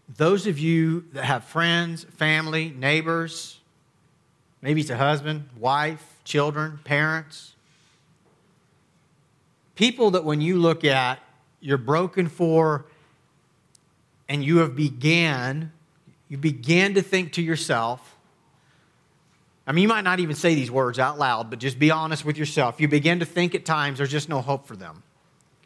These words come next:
Or like the best that they could possibly be is, is, you know, sober. The best that they could ever possibly be is just a two steps above where they are and I would be satisfied.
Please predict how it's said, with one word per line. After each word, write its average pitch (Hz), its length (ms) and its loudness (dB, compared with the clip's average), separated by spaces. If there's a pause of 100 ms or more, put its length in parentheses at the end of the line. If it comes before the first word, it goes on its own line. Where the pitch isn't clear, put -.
(280)
Or 160 60 2
like 147 180 0
the 160 100 4
best 185 540 0
that 180 120 4
they 185 160 4
could 160 180 0
possibly 170 500 2
be 160 380 4
is, 131 220 0
is, 131 360 -2
you 143 60 2
know, 131 300 2 (720)
sober. 120 560 -2 (2500)
The 143 60 -4
best 185 400 2
that 165 140 0
they 180 100 6
could 165 160 4
ever 185 260 2
possibly 180 640 2
be 175 320 6
is 147 120 2
just 151 200 -4
a 131 100 -6
two - 220 0
steps 180 380 2
above 170 240 0
where 180 160 4
they 170 140 2
are 170 200 2
and 165 80 0
I 170 120 0
would 160 100 -2
be 160 80 -2
satisfied. 127 840 -2